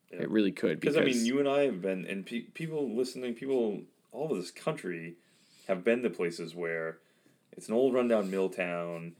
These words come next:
Speaker 1: but there's still really good fishing around there, right?
Speaker 2: Yep.
Speaker 1: Or there's just good fishing,
Speaker 2: Yep.
Speaker 1: and there's nothing else. There's no
Speaker 2: Yep.
Speaker 1: other industry there, and these
Speaker 2: Yep.
Speaker 1: towns actually do pretty well
Speaker 2: Yeah.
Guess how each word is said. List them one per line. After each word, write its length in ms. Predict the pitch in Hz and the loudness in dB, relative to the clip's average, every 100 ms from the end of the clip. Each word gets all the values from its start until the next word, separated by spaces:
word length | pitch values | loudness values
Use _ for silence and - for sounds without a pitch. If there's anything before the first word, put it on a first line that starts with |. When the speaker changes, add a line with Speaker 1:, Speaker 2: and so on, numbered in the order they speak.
| - | -14
Speaker 1:
but 80 | 90 | -8
there's 80 | |
still 120 | - 117 | 0 4
really 160 | 107 | 4
good 140 | 92 87 | 2 0
fishing 320 | 101 - 90 | -2 -4 -6
around 240 | 80 78 | -8 -8
there, 160 | 78 78 | -8 -4
right? 260 | 80 82 92 | -2 2 2
Speaker 2:
Yep. 160 | 131 - _ _ - | 2 0 _ _ 0
Speaker 1:
Or 200 | 98 95 | 4 4
there's 460 | 90 85 82 - - _ _ _ - - | 4 0 -2 -8 -12 _ _ _ -8 4
just 260 | 139 95 | 6 6
good 160 | 123 120 | 6 6
fishing, 540 | 113 113 135 143 151 - - | 4 0 -2 -6 -10 -6 0
Speaker 2:
Yep. 120 | 123 | 2
Speaker 1:
and 80 | 104 | 4
there's 200 | 101 87 | 4 2
nothing 640 | 82 82 90 104 113 113 104 | -6 -8 0 2 2 2 0
else. 180 | 92 | -2
There's 120 | 92 85 | -4 0
no 180 | 98 | 6
Speaker 2:
Yep. 80 | 113 | 6
Speaker 1:
other 80 | 139 | 6
industry 360 | 113 110 - 82 | 4 -4 -6 -6
there, 260 | 82 80 80 | -4 -4 -4
and 160 | 92 | -4
these 100 | 95 | -2
Speaker 2:
Yep. 100 | 113 | 0
Speaker 1:
towns 320 | 110 110 117 104 | 4 4 4 4
actually 460 | 90 - 85 85 | 0 -2 -6 -6
do 220 | 82 92 | -6 -8
pretty 240 | 90 123 117 | -2 0 4
well 300 | 131 240 131 | 4 4 6
Speaker 2:
Yeah. 160 | 156 | 6